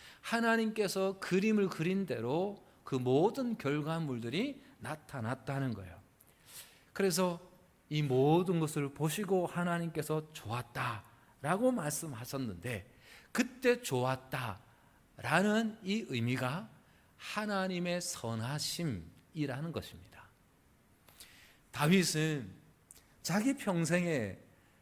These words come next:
그 하나님의 인자하심과 선하심이 자기를 따른다고 생각을 하니까 그 하나님의 이름을 찬송하지 않을 수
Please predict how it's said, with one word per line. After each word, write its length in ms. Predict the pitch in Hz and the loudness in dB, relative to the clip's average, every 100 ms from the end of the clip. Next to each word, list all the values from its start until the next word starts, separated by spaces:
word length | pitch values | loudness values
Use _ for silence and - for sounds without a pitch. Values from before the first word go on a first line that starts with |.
| _ _ _ - | _ _ _ -2
그 240 | 190 254 | 4 6
하나님의 720 | 269 269 262 240 226 208 208 | 6 4 4 4 4 2 2
인자하심과 1080 | 185 190 196 170 165 - 156 156 151 156 165 | 4 4 4 4 2 0 -2 0 0 0 -4
선하심이 1000 | 160 - 120 131 151 - 190 185 180 107 - - - - | -8 -6 0 2 2 2 2 2 2 -2 -6 -20 -16 -8
자기를 800 | 131 151 175 147 147 147 - - _ - _ | -4 2 4 6 6 2 -4 -20 _ -20 _
따른다고 720 | 110 117 135 151 160 156 139 147 | -6 0 2 2 2 0 0 -2
생각을 600 | - 220 226 226 190 160 | -4 -6 -4 0 0 0
하니까 640 | 185 175 139 131 113 107 - - - | 0 0 -2 -6 -6 -10 -18 -20 -4
그 100 | - | 2
하나님의 600 | 233 269 262 247 233 226 208 | 4 6 6 6 4 4 4
이름을 500 | 180 170 190 220 220 - - | 4 4 4 2 -2 -10 -14
찬송하지 840 | - 202 196 190 214 214 190 196 196 - | -6 0 4 4 4 2 2 0 -2 -4
않을 320 | 127 143 175 | -2 0 0
수 340 | - 190 202 | -2 -2 -4